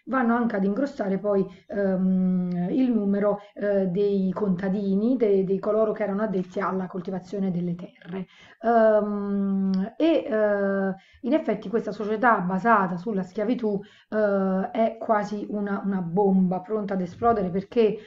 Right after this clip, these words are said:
sono tanti numericamente, ma non contano nulla politicamente e socialmente. E difatti una prima rivolta servile, una prima rivolta degli schiavi, scoppiò nel centotrentasei avanti Cristo in Sicilia.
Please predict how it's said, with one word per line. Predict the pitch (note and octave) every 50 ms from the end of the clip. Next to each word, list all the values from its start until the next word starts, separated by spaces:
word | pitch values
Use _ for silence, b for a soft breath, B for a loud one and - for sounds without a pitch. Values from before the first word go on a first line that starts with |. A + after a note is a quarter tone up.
| B B
sono | B - - G#3 G3+ F#3+
tanti | F#3+ - C4 A#3 G#3 G3 F#3+ F#3 F3 - F#3+
numericamente, | F#3 F#3+ F#3 F#3 G3+ G3 C4 B3+ A#3 G3+ F#3+ F#3 F#3 - G#3
ma | G3 F#3+
non | G3+ G3+ G3 F#3+
contano | - - A#3 G#3+ F#3+ G#3 G#3 G3 G3
nulla | G3 G3+ G#3 G#3 G3 G3 F#3+ F#3 F3
politicamente | - G3 G3 F#3+ F#3 F3 F#3+ F3 F#3+ F#3 F#3 F#3 F#3 F#3 F#3 F3 - F#3+ -
e | - -
socialmente. | - - - F#3 - F#3+ F#3 F3+ F3 E3+ E3+ E3+ F3 E3+ F3 - F3+ - _ _ B B B B B B
E | B A#3+
difatti | G3 - - - G#3+ G3 G3+ G3 - - A#3+ A#3 A#3
una | G#3+ G#3+ G3+ G3+ F#3+
prima | G3 A#3+ B3+ A3+ G#3 F#3
rivolta | F3+ F#3+ F#3 A3+ A3 G3 F3+ E3+ - _ - F#3+ F3+ F3 F3 B B B B
servile, | _ - B3 B3 G3+ G3 F#3+ G#3 G#3 G3 F#3 F#3 F#3+ G#3+ B3 C4
una | A#3 F#3+
prima | F3 G#3+ A3 G3+ G3 A3 - A3+
rivolta | F3+ F#3 F#3+ A3 A3+ F#3 - - F3+
degli | G3 G#3+ G3 C4
schiavi, | C4 - - - - A3+ F#3+ F#3+ G3+ G3 F3+ A#3+ B3+ A#3 B B B B B
scoppiò | B - - - C4+ C4 - - A#3 G#3+ G#3 G#3 C#4
nel | A3 G#3 F#3+
centotrentasei | - - A#3 A3 G3 F#3+ G3+ G3 G3 G3 - A3+
avanti | G3+ F#3+ F3+ F3+ -
Cristo | F3+ F#3 E3+ - - - F#3+
in | F3
Sicilia. | - - F3+ E3+ - - F#3+ F#3+ G3 F#3 F#3 - -